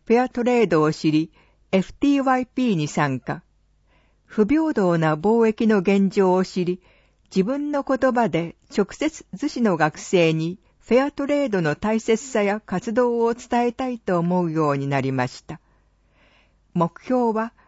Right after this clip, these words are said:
市内にフェアトレード商品を扱うお店を増やすこと、世界中を旅して生産者に会うことです。学生たちの発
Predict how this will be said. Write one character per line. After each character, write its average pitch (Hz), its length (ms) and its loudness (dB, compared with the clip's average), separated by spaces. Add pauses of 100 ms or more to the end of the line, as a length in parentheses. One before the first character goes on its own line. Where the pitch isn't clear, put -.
(200)
市 - 180 -6
内 247 280 -2
に 165 320 0
フ 240 80 2
ェ 269 100 4
ア 285 60 -4
ト 277 160 -6
レ 285 160 2
ー 285 40 -2
ド 277 120 -4
商 285 300 -4
品 170 320 -2
を 170 160 -2
扱 240 380 -2
う 240 100 2
お 226 100 2
店 220 320 0
を 214 160 2
増 202 80 -4
や 202 160 0
す - 120 -20
こ 139 140 0
と、 151 220 -8 (600)
世 190 220 -2
界 285 260 -2
中 311 260 0
を 294 180 -2
旅 294 300 -2
し - 100 -16
て - 260 -2
生 247 300 0
産 254 260 -2
者 180 160 -4
に 165 160 -2
会 160 120 0
う 147 60 -2
こ 147 160 -4
と 139 140 0
で 135 140 -4
す。 - 180 -18 (920)
学 190 220 -4
生 311 300 -4
た 202 120 -2
ち - 120 -4
の 170 120 2
発 160 240 -4